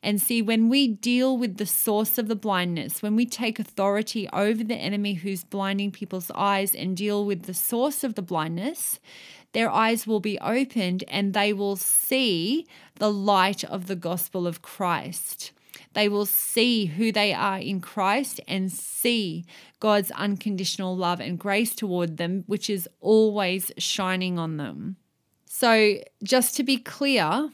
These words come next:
God has instructed us to enforce his will <laughs> for people, not our own will. If we can find it in the word, then that is God's will for that person. So we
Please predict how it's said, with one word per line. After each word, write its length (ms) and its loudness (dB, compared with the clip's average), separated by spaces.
God 260 4
has 280 0
instructed 680 -2
us 300 0
to 200 -6
enforce 600 -2
his 500 0
will 360 4
<laughs> 400 0
for 140 -4
people, 640 2
not 480 6
our 400 6
own 260 2
will. 420 -2
If 220 0
we 100 2
can 200 2
find 420 2
it 100 0
in 200 4
the 100 4
word, 560 2
then 240 0
that 240 0
is 320 -4
God's 380 0
will 220 0
for 140 -12
that 220 -6
person. 500 -2
So 300 2
we 200 0